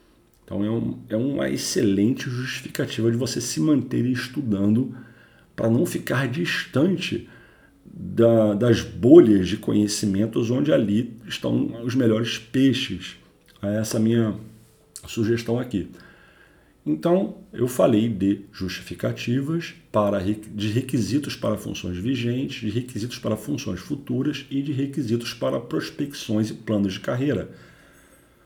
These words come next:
Para cada uma dessas três situações em termos de requisitos,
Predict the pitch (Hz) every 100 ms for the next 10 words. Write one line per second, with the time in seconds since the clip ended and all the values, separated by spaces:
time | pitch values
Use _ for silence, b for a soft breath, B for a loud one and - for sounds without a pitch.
0 | B _ _ - 175 - 180 170 151 165
1 | 156 139 131 117 - - 143 160 - -
2 | 98 - 107 101 104 101 98 120 123 127
3 | 107 85 127 143 - -